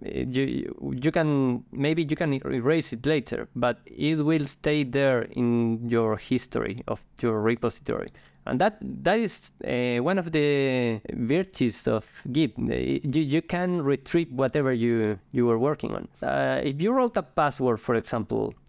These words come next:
or a password for, um, a, for a database,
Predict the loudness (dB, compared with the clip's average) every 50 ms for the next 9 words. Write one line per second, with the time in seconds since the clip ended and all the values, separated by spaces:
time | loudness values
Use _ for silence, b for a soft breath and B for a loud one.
0 | -4 -2 -2 0 2 2 0 0 2 0 0 0 0 0 2 2 4 4 4 4
1 | 2 2 2 2 2 2 2 0 -2 -4 -6 -8 -16 -20 _ _ _ _ -8 -2
2 | 0 0 2 2 2 2 2 2 2 2 2 2 0 -2 -4 -6 -8 -8 -4 -2
3 | 0 0 0 0 0 -2 -2 -2 -2 -2 0 0 0 -2 -4 -8 -14